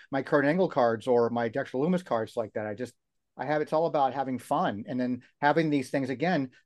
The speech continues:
bringing me back and taking me, for me, it's always a connection to a time period or a thing. Um, and it just, I have fun with that. So if that's a definition of being a true collector or a real collector, then so be it. But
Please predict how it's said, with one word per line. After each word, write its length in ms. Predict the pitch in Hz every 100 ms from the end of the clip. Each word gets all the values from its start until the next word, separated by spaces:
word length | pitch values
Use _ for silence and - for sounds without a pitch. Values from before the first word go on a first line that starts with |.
| -
bringing 400 | 123 156 165 156
me 100 | 147
back 340 | 135 131 127
and 140 | 123 120
taking 300 | 147 143 135
me, 80 |
for 140 | 127 139
me, 160 | 165
it's 140 | 160 -
always 260 | 135 147
a 40 | 143
connection 460 | - 127 131 143 131
to 120 | 127
a 40 |
time 300 | 104 131 143
period 340 | 147 120 113 117
or 200 | 113 110
a 40 |
thing. 420 | - 151 131 120 _ _ _ -
Um, 640 | 120 117 113 110 110 110 -
and 220 | 127 120
it 100 | 120
just, 200 | 127 110 _ _ _ _ _
I 100 | 135
have 220 | 143 - -
fun 240 | 160 147
with 180 | 123 -
that. 280 | 131 117 95 _ _ _
So 360 | - 131 120 110 _ _ -
if 260 | 135 127 - _ _ _ _ _ _ _ _ _ -
that's 300 | 120 135 170
a 60 | 185
definition 560 | 185 180 180 180 -
of 80 | 165
being 240 | 165 175 165
a 100 | 156
true 500 | - - 127 175 175
collector 800 | 180 170 165 165 170 165 165
or 160 | 135 107
a 60 | 101
real 260 | 127 160
collector, 640 | 160 160 156 151 165 160
then 140 | 139 117
so 260 | - 156
be 220 | 143 147 160
it. 180 | 117 -
But 200 | 113